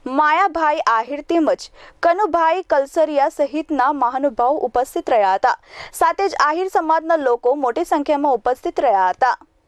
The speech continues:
સુરતમાં આહિર શૈક્ષણિક ભવનનું નિર્માણ થવા જઈ રહ્યું છે, ત્યારે ભૂમિદાતા જવાહરભાઈ ચાવડાનું આ કાર્યક્રમમાં વિશેષ સન્માન કરવામાં આવ્યું હતું. સાથે આ ભવનમાં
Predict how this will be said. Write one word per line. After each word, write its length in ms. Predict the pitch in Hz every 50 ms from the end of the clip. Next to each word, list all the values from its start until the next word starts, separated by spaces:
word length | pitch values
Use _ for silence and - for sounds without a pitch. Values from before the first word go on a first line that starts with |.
| _ -
સુરતમાં 480 | - - - 277 294 349 339 392 392 - -
આહિર 280 | 254 247 254 269 302
શૈક્ષણિક 760 | 349 - - - 262 240 - - - 311 302 285 302 302 - -
ભવનનું 680 | 247 208 226 214 208 240 269 269 247 226 226 262 247
નિર્માણ 420 | 226 208 196 190 196 190 196 240
થવા 240 | 302 - 294 254 247
જઈ 220 | 247 - 240 208
રહ્યું 200 | 190 190 190 180
છે, 220 | 180 - - - - - - - - - - - - -
ત્યારે 240 | - 220 214 208 214
ભૂમિદાતા 800 | 208 180 208 208 208 233 269 277 247 220 202 - - 208 202 233
જવાહરભાઈ 880 | 240 214 - 214 196 190 202 202 214 226 226 254 233 - 214 208 202 214
ચાવડાનું 840 | 208 - - 208 185 185 185 202 220 214 196 185 214 240 240 240 - -
આ 220 | - - - 254 269
કાર્યક્રમમાં 720 | - 233 214 208 226 226 - 233 233 226 220 208 208 240
વિશેષ 360 | 220 202 208 - - 262 277 - -
સન્માન 420 | - 233 208 202 202 202 208 262
કરવામાં 480 | 294 - 262 240 226 220 208 208 196 190
આવ્યું 180 | 185 180 190
હતું. 200 | 185 - - 214 - _ - - - - - - - - -
સાથે 480 | - - - 262 254 - - 294 311
આ 280 | 320 - - - - 214
ભવનમાં 800 | 220 180 220 214 214 220 269 302 302 269 233 226 214 240 277 -